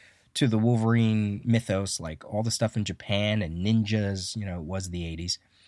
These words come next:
I read it years ago. I read the first trade, which came out in late eighties, but I probably read it in early nineties. And read it once. Those damn Claremont recaps at the start of every issue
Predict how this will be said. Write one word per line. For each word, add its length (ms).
I 120
read 240
it 80
years 380
ago. 500
I 80
read 480
the 80
first 560
trade, 420
which 200
came 200
out 260
in 520
late 260
eighties, 400
but 140
I 40
probably 440
read 200
it 100
in 220
early 280
nineties. 540
And 540
read 160
it 100
once. 520
Those 220
damn 480
Claremont 760
recaps 800
at 100
the 100
start 440
of 180
every 300
issue 360